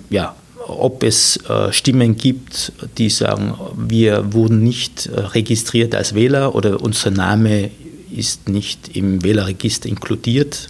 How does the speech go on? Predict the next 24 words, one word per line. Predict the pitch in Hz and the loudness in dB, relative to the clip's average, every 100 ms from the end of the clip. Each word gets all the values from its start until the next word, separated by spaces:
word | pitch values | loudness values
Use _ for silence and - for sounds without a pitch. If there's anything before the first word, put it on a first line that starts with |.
| - - - | -16 -16 -8
Normalerweise | - 98 101 117 110 110 110 | -2 2 4 4 2 0 -2
ist | 113 | 0
es | - | 0
so, | - 107 131 127 | 2 2 2 0
wie | 123 113 110 90 | -4 -2 0 0
auch | - | 2
in | 90 | 2
Österreich, | 107 131 101 85 - - - | 2 2 2 0 -2 -12 -8
äh, | - - 101 | -6 -4 -4
wird | 104 | -2
das | 104 - | -2 0
Wählerregister | 104 104 92 95 - - | 2 2 0 -2 -2 -2
ausgehängt, | 117 - 120 139 - - - - - - - - - - | 0 0 0 -2 -4 -12 -16 -18 -16 -14 -14 -14 -18 -6
äh, | - 107 | 0 0
dass | 104 - | 0 -2
man | 101 - - - - | -2 -4 -10 -16 -8
erkennen | 110 - 110 117 | -6 0 2 2
kann, | 113 107 107 113 - | 2 0 2 0 -4
man | 110 98 | -2 0
ist | 117 113 - | 0 0 0
registriert | 117 117 - - 117 120 - | 0 0 0 0 2 0 0
und | 101 98 | 0 2
man | 101 98 95 98 - | 2 0 -2 -6 -6
kann, | - 95 98 104 | -2 2 2 2